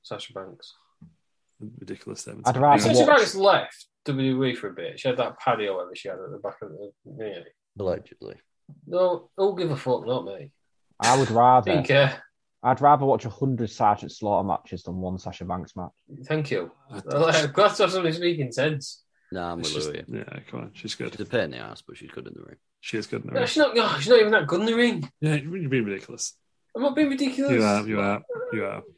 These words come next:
Speaker 2: right.
Speaker 4: Right.
Speaker 3: Boring.
Speaker 2: One hour.
Speaker 1: Overrated. So overrated. It's unbelievable.
Speaker 2: Twenty-seven forty-eight. We all there.
Speaker 1: Yeah,
Speaker 4: Yes.
Speaker 1: we're all on it.
Speaker 2: All right,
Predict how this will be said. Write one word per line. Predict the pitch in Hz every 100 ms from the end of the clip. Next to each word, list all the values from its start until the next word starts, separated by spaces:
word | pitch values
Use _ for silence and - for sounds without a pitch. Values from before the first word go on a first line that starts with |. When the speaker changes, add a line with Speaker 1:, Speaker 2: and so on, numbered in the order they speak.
| _ _ 110
Speaker 2:
right. | 92 -
Speaker 4:
Right. | - - -
Speaker 3:
Boring. | 101 104 98 - _ _ _ _ _ _ _
Speaker 2:
One | 202 214
hour. | -
Speaker 1:
Overrated. | - 180 - - - -
So | - - - 233 220 202
overrated. | 185 170 156 127
It's | -
unbelievable. | 127 117 117 123
Speaker 2:
Twenty-seven | 139 127 110 120 110 104 87 - _ _ _
forty-eight. | - 110 95 95 101
We | 104
all | 113 110
there. | 101 85 - _ _
Speaker 1:
Yeah, | 139
Speaker 4:
Yes. | 147
Speaker 1:
we're | 143 151
all | 139 123
on | 120
it. | 113 - _ _ _ - - _
Speaker 2:
All | -
right, | 87